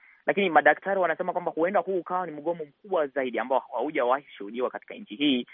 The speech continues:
na mpaka serikali hakikishe kwamba inawapa ile nyongeza mshahara, na iwapo hawatafanya hivyo,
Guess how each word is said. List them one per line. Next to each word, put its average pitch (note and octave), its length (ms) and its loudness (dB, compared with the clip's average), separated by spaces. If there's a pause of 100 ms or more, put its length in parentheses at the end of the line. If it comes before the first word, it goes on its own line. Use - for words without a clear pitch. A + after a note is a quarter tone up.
(220)
na G#2+ 180 4
mpaka B2+ 560 0
serikali B2 360 0
hakikishe A#2+ 320 -6
kwamba B2 360 0
inawapa C3 920 2
ile C#3 280 -6
nyongeza B2+ 460 -4
mshahara, G2+ 600 -2 (240)
na G2 80 -4
iwapo C#3 240 6
hawatafanya D3 460 4
hivyo, A#2+ 340 -8